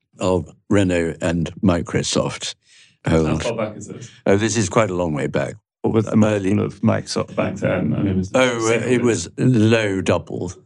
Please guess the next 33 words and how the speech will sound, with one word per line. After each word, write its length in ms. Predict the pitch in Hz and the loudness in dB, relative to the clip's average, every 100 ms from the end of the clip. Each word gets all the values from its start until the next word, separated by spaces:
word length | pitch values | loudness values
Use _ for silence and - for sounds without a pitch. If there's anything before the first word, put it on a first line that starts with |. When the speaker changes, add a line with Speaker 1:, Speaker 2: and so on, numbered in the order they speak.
| - | -20
Speaker 2:
Okay. 200 | - - _ - | -20 -20 _ -12
Speaker 1:
But 140 | - | -2
this 160 | 113 101 | 0 2
is 80 | |
a 60 | 98 | 4
long 260 | 107 101 82 | 4 4 0
way 140 | 69 | -4
back. 220 | 78 69 | -4 -2
I'm 120 | 95 | 0
afraid 320 | 95 117 101 82 | 2 2 0 -2
we 100 | 85 | -2
sold 340 | 107 90 76 | 0 0 0
it, 160 | 76 92 | -4 -2
you 100 | 80 | 0
know, 100 | 78 | 0
long, 460 | 87 113 98 82 | 2 2 2 0
long 280 | 104 104 82 | 0 0 -2
before 360 | 69 - 76 73 | -6 -4 -4 -4
it 120 | - | -6
became 480 | 82 101 85 80 80 | -4 -2 0 0 -2
rock 220 | 95 104 | -4 -4
star 300 | - 80 73 | -2 -2 0
territory. 640 | - 90 - 101 - 123 - - - - - _ - | -2 -2 -2 -6 -6 -8 -8 -20 -20 -20 -20 _ 0
But 320 | 107 - - _ _ _ _ - | 0 -2 -10 _ _ _ _ -6
it 100 | 135 | -2
was 160 | 113 - | -2 -2
soon 420 | 135 - 165 131 | -2 0 2 2
after 340 | 120 104 - | 0 -2 -4
Steve 260 | 87 117 92 | -6 -2 -2
Ballmer 360 | 98 87 80 73 | 0 0 -2 -4
had 140 | 80 | -2
taken 320 | 85 76 85 | 0 0 0
over. 320 | 76 69 73 | 0 -2 -8